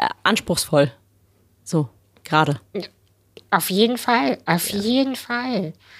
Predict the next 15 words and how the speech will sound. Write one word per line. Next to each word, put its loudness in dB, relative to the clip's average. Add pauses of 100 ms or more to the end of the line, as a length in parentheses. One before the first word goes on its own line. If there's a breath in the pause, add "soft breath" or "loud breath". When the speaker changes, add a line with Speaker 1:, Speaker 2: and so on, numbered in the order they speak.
Speaker 3:
Was -4
Speaker 2:
Ganz 2
Speaker 3:
ja 2
uns -4
umso -4
mehr 0 (100)
motivieren 0
sollte, 0 (160)
eben -6 (200)
gut -8
mit -2
uns -2
zu -6
sein. -8
Speaker 2:
G-, -12